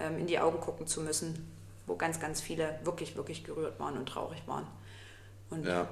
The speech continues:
Speaker 1: man selber dann auch sehr, sehr traurig war.
Speaker 2: Also ich hab mich absolut nicht eingekriegt
Speaker 1: Nee.
Speaker 2: nach dem Spiel. Ähm, bei mir sind die Tränen wirklich ohne Ende geflossen.
Speaker 1: Mhm.
Speaker 2: Ähm,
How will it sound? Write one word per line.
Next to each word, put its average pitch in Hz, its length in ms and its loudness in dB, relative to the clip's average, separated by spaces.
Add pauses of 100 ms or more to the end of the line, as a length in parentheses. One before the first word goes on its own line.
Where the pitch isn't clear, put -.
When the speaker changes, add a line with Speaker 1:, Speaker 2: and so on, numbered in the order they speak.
(160)
Speaker 1:
man 165 140 2
selber 156 260 8
dann 156 140 2
auch - 260 -2 (140)
sehr, - 180 2
sehr - 120 -2
traurig - 400 -4
war. - 140 -6 (400)
Speaker 2:
Also 95 200 8
ich 95 200 8
hab - 100 2
mich - 340 2 (300)
absolut 92 460 4
nicht 82 240 0
eingekriegt - 1160 0
Speaker 1:
Nee. 165 160 0 (180)
Speaker 2:
nach 85 180 0
dem - 120 -6
Spiel. 87 340 4 (480)
Ähm, 80 1000 4 (240)
bei 85 80 8
mir 85 240 8
sind 82 240 0
die 82 80 -2
Tränen 80 420 4
wirklich 82 500 4 (200)
ohne 87 220 4
Ende 85 220 4
geflossen. 80 500 6 (140)
Speaker 1:
Mhm. - 240 -6 (480)
Speaker 2:
Ähm, 76 800 2